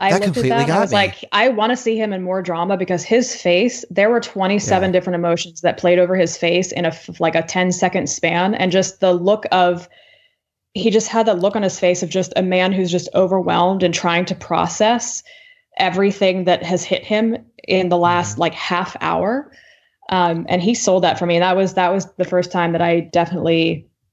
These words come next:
Speaker 1: like, cried, like, hard, like, openly cried in the theater.
Speaker 2: I, I couldn't agree more. I, I just, i-, it's a big credit to how good those first two Ant movies are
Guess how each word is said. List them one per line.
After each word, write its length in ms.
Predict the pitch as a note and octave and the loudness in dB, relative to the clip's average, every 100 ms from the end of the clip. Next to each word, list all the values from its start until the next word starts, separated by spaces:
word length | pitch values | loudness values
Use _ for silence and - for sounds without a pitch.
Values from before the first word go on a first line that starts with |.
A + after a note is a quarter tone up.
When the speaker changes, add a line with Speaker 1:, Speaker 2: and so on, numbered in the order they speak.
| _ | _
Speaker 1:
like, 320 | E3 D#3+ _ | 0 0 _
cried, 400 | - E3 D#3 D3+ _ _ _ _ _ _ - | -2 0 0 -4 _ _ _ _ _ _ -2
like, 160 | F3 | -2
hard, 420 | - F3 E3 E3 - - - | 2 0 0 -4 -10 -20 -8
like, 160 | E3+ F3 | -2 2
openly 480 | F3+ F3+ F3 F3 E3 | 2 2 0 0 0
cried 320 | F3 E3 E3 | 0 0 0
in 100 | D#3+ | -2
the 60 | |
theater. 540 | D#3+ E3 E3 F3+ F3+ _ _ _ _ _ _ _ | -2 0 0 -2 -4 _ _ _ _ _ _ _
Speaker 2:
I, 160 | D3+ - | -6 -2
I 80 | E3 | -4
couldn't 220 | F3+ F#3+ | -2 -2
agree 160 | F#3 F#3 | 0 -2
more. 260 | G3 E3+ _ C#3 | -4 -8 _ -2
I, 180 | C#3+ - | -2 -2
I 200 | C#3 D#3 | -2 0
just, 460 | C#3+ D3 - - _ _ | 0 0 -2 -6 _ _
i-, 80 | - - - - | -20 -20 -20 -4
it's 380 | D#3+ D#3+ E3 D#3+ | -2 0 0 -2
a 60 | |
big 260 | C#3 E3+ F3 | 0 -2 -2
credit 540 | - C3+ C#3+ F3 - - | -4 0 0 -2 -2 -2
to 400 | - C#3 B2+ A#2+ | -2 -2 -6 -6
how 340 | - C#3 C#3 | -2 0 0
good 260 | C3+ C3 B2+ | 0 -4 -2
those 200 | B2+ - | -2 -2
first 280 | C3 B2 | -2 -2
two 180 | - B2 G2+ | -2 -4 -6
Ant 200 | A2 A#2 | -8 -6
movies 300 | B2+ B2+ B2 | -6 -4 -2
are 380 | B2 B2 B2+ | -2 -2 -4